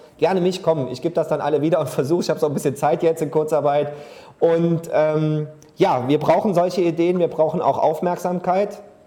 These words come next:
Und, äh, je mehr Leute das mitbekommen, ich glaub, das ist ganz wichtig. Ich hoffe, dazu trägt dann auch diese Sendung ein bisschen bei.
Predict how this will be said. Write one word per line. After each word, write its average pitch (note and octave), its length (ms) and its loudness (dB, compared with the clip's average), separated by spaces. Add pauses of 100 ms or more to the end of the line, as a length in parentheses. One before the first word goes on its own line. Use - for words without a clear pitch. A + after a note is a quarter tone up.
(340)
Und, D3+ 380 -2
äh, D3 240 2
je C#3 140 -2
mehr D3 180 0
Leute D#3+ 260 0
das D3 200 -2
mitbekommen, E3 480 -2
ich D#3 80 -6
glaub, D3+ 160 -2
das C#3+ 140 -2
ist C#3+ 100 -12
ganz C#3 220 -6
wichtig. E3 220 -4
Ich - 60 -10
hoffe, D#3 200 -6
dazu D#3 280 -2
trägt D#3 260 -4
dann C#3+ 100 -2
auch C3 100 -2
diese C3 220 -4
Sendung D#3 300 0
ein D3+ 40 -4
bisschen D3+ 280 -4
bei. C#3+ 320 0